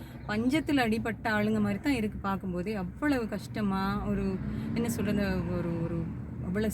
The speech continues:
சிக்கான ஆளுங்க மாதிரி, அவ்வளவு ஒண்ணுமே வழி இல்லாம இந்த ஐயாட்ட தான் போய் எல்லாமே வாங்குற மாதிரி, அந்த பெரியவர்கிட்ட தான் போயிட்டு எல்லாமே வாங்க போற மாதிரி அவ்வளவு கஷ்டப்பட்டுட்டு பார்க்கும்போது எனக்கு அவ்வளவு கவலையா இருக்கு. ஏன்னு சொன்னா பார்த்தீங்கன்னா, இப்ப எங்களோட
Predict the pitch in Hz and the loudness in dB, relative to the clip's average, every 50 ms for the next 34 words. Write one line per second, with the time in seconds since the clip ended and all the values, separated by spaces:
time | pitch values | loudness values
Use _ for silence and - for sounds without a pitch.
0 | - - - - - - 262 247 220 202 196 190 190 190 190 190 185 185 185 185 | -2 -4 -4 -4 -2 0 0 2 2 2 2 2 2 2 2 2 2 2 0 0
1 | 190 202 202 185 170 180 208 240 226 208 190 185 190 196 208 220 226 226 233 233 | 0 0 0 -2 -2 -2 -2 -2 -2 -2 0 0 2 2 2 2 2 2 2 2
2 | 247 262 269 220 208 202 214 240 254 254 226 214 214 214 208 208 226 226 208 202 | 2 2 2 2 2 2 2 2 2 2 2 2 2 2 2 2 2 2 2 2
3 | 196 190 208 220 214 208 - 202 - 220 226 214 202 196 190 185 202 208 214 214 | 2 2 2 2 2 0 0 -2 -4 -2 -2 0 0 0 0 0 0 2 2 2
4 | 214 220 214 196 196 196 196 196 196 190 185 185 185 180 180 175 - 202 196 196 | 2 2 2 0 0 0 0 0 0 0 0 0 0 -2 -2 -2 -2 -2 -2 0
5 | 196 190 180 - - - 226 214 202 196 196 - 208 185 185 196 202 208 214 208 | -2 -2 -4 -6 -6 -6 -6 -4 -4 -4 -4 -2 -2 -2 0 0 0 0 0 -2
6 | 196 202 240 269 - - - - - - - - 208 208 214 220 208 - 208 202 | -2 -2 -4 -6 -8 -10 -14 -14 -14 -10 -6 -2 0 0 0 0 -2 -2 -2 -2
7 | 196 196 185 185 185 214 226 202 180 214 226 226 220 208 196 - 196 190 - 226 | 0 0 0 0 -2 -2 -2 -2 -2 -2 -2 -2 -2 -2 -4 -4 -6 -8 -6 -8
8 | 202 202 185 - - - - 302 - - - - - - - - - 254 254 254 | -6 -6 -8 -8 -8 -6 -6 -6 -6 -8 -14 -18 -18 -18 -10 -4 -2 -2 0 0
9 | - 254 247 262 302 285 247 240 226 214 226 254 294 285 269 - 233 220 233 240 | -2 -2 0 2 2 2 2 0 -2 -2 0 2 2 2 0 0 -2 -2 0 0
10 | 240 220 190 180 175 165 196 202 214 214 208 - 196 190 190 196 226 285 330 - | 0 0 0 -2 -2 -2 -2 -2 -2 -2 -2 -4 -4 -4 -2 -2 0 -2 -2 -4
11 | - 214 196 - 202 190 180 190 247 330 - - - - - - - 220 214 226 | -4 -6 -6 -4 -4 -2 -2 0 -2 -2 -4 -6 -14 -16 -16 -12 -8 -4 -2 2
12 | 214 208 202 208 208 202 | 2 2 4 2 2 0